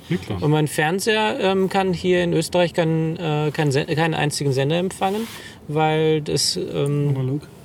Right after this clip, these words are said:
Speaker 2: ja, nicht analog, sondern der hat kein, ähm, Empfangsmodul drin.
Speaker 3: Mhm.
Speaker 1: Also
Speaker 3: Ja.
Speaker 1: beim Radio bin ich nicht ausgekommen. Also Fernseher konnte ich noch verargumentieren, aber
Speaker 2: Mhm.
Speaker 1: dann haben sie mich ziemlich bald auf Richtung Radio. Und da,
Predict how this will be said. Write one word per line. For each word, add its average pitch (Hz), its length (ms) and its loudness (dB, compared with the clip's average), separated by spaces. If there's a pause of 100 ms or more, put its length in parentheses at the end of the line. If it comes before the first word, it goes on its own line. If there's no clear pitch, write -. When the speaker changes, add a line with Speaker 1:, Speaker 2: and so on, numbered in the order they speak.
(800)
Speaker 2:
ja, 143 360 0
nicht 156 280 2
analog, 143 400 2
sondern 143 300 2
der 135 120 0
hat - 140 -6
kein, 135 520 0
ähm, 131 320 -2
Empfangsmodul 139 1160 -2
drin. 110 320 -2 (260)
Speaker 3:
Mhm. 127 280 0 (880)
Speaker 1:
Also 123 160 2
Speaker 3:
Ja. 117 60 2
Speaker 1:
beim 113 100 2
Radio 120 280 2
bin 127 120 0
ich 113 80 4
nicht 117 200 0
ausgekommen. 98 560 -6
Also 95 160 -6
Fernseher 110 440 -2
konnte 113 300 -6
ich - 100 -12
noch 107 180 -8
verargumentieren, 107 720 -4
aber 127 160 -2
Speaker 2:
Mhm. 127 60 -2
Speaker 1:
dann 151 200 -2 (360)
haben 104 120 -4
sie - 120 -6
mich 101 200 -4
ziemlich 107 340 -8
bald 98 300 -8
auf 95 260 -12
Richtung 104 380 -8
Radio. 98 400 -4
Und 104 140 0
da, 98 120 0